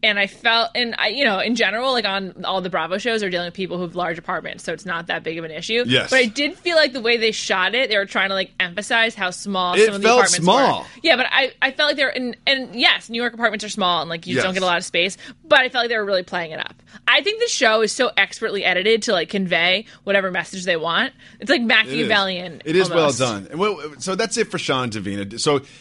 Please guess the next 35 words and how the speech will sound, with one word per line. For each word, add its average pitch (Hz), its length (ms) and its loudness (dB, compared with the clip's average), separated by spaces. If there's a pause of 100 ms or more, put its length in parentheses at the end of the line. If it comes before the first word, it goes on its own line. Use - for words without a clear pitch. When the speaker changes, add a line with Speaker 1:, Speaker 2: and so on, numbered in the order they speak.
(120)
Speaker 2:
they 151 120 2
are 151 200 2
gonna 170 160 -2
decide 131 440 2
after 117 280 -2
six - 360 -6
weeks 123 200 -4
or 117 60 -6
something 104 280 -6
whether 104 140 -4
or - 20 -4
not 101 120 -8
they 107 60 -8
wanna 101 120 -4
l-, 98 300 -6
annul 107 300 -4
the 101 80 -4
marriage, 98 360 -4
I 120 60 0
believe. 139 520 -6
So 117 300 -6 (240)
your 131 220 -2
pick 139 360 -4
right 113 180 -2
now, 95 260 -6 (180)
Sean 113 360 -6
Davina, 101 360 -6
annul 107 260 -6
or 110 60 -4
not? 87 220 -8 (1400)
Speaker 1:
No. 185 260 -2 (640)
Speaker 2:
Really? 87 420 -4
I'm 90 100 -8
going 110 220 -4
annul. 90 300 -6